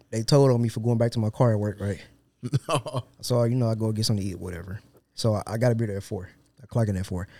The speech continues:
Speaker 1: I probably get there, like, three fifty. I run in, clock in, run back outside, move my car, get my food, and come back in. They told on me.
Speaker 2: <laughs> Who told?
Speaker 1: I don't know.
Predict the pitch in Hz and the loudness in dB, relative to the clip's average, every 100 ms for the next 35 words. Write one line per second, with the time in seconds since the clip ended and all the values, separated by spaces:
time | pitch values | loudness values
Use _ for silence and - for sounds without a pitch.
0 | - - 147 143 135 131 117 139 127 - | -6 0 6 6 6 4 2 0 -4 0
1 | 123 123 139 143 139 120 120 - _ _ | 2 4 4 6 6 4 2 -6 _ _
2 | _ _ - - - 147 143 143 131 135 | _ _ -20 -10 4 6 8 6 6 4
3 | 135 131 143 135 120 104 - _ _ - | 4 2 4 4 4 -2 -12 _ _ -2
4 | 147 147 127 - 143 117 110 127 131 120 | 2 6 4 8 8 8 4 2 2 2
5 | 139 117 107 113 107 117 101 95 - _ | 2 2 2 2 2 0 -2 -4 -8 _
6 | _ _ 123 123 135 117 95 92 98 - | _ _ -2 4 6 4 2 -4 -8 -14
7 | _ _ _ 139 131 113 131 139 - 127 | _ _ _ -4 0 4 4 2 0 0
8 | 120 104 - - 110 117 127 110 | 0 -2 -6 -8 -4 0 2 0